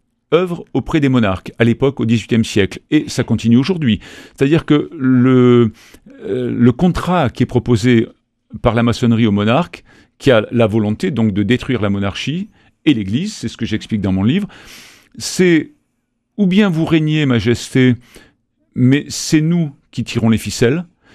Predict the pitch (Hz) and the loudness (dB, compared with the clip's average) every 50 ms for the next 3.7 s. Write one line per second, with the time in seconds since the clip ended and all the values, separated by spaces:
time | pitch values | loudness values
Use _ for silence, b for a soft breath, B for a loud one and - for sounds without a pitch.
0 | b b b b b b _ - 196 175 160 160 156 156 151 170 180 - - _ | b b b b b b _ -4 -2 0 0 2 2 0 0 0 -4 -8 -12 _
1 | _ _ _ _ _ - - - 147 151 156 151 160 151 139 120 135 123 117 117 | _ _ _ _ _ -20 -10 -4 -2 -2 0 2 0 2 2 2 0 0 0 0
2 | 113 107 - - - 113 113 117 - _ _ - 143 127 123 143 110 123 123 110 | 0 -2 -4 -4 -4 -4 -4 -4 -8 _ _ -2 0 0 0 0 0 0 0 0
3 | 101 113 - - - 107 - - - 98 95 92 104 | 0 -4 -4 -4 -10 -10 -10 -10 -8 -6 -6 -6 -6